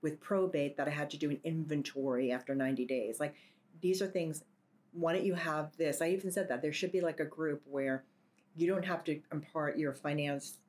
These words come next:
but you can just say, "These are some questions that go to your attorney. This is a question that goes to your,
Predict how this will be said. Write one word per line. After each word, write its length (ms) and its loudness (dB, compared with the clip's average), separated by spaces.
but 180 0
you 120 0
can 160 -4
just 200 -4
say, 280 2
"These 220 2
are 60 2
some 180 -2
questions 440 -4
that 180 -2
go 120 2
to 80 0
your 200 0
attorney. 580 -2
This 140 -4
is 100 -12
a 60 -8
question 360 -4
that 120 -2
goes 240 0
to 120 -10
your, 220 2